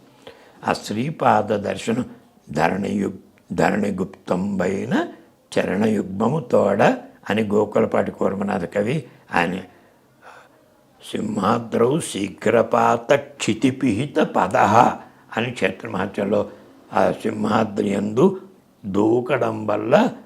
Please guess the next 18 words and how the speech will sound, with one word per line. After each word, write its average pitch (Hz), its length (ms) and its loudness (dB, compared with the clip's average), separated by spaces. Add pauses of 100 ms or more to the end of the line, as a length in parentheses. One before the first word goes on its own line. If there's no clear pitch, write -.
(240)
ఆ 92 140 6
వైకుంఠం 107 760 0
నుంచి 113 240 -2
ఒక్క - 340 0
దూకులో 160 720 4
ఇక్కడికి 113 520 0
కొండ 113 380 -4
మీదకి 123 340 -6
దూకడం 110 680 -2
వల్ల 135 320 2 (360)
ఆ 101 60 4
పాదాల 143 960 4
దాకా 113 640 2 (240)
లోపల 113 420 4
ఉండిపోయాయి 101 1200 0 (320)
అని 95 120 -2
చెప్పి 113 580 -4 (460)
చెప్తారు. 95 500 -2